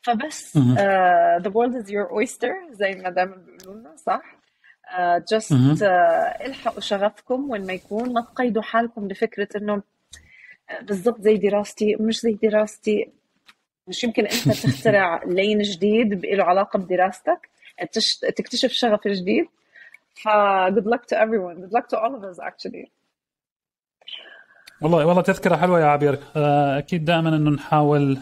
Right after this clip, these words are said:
Speaker 2: إنه نعيش الرحلة بتفاصيلها. آه، إذا ما،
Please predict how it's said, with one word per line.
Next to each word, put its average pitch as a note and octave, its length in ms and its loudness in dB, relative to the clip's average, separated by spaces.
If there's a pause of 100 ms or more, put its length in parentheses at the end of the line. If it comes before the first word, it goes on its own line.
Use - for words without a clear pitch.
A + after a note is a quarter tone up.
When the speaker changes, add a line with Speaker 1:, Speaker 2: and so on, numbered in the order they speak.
(240)
Speaker 2:
إنه C3+ 460 2
نعيش C3+ 560 0
الرحلة D#3 360 0
بتفاصيلها. C3 880 0 (920)
آه، C3 640 0 (200)
إذا D3 180 0
ما، D#3 500 2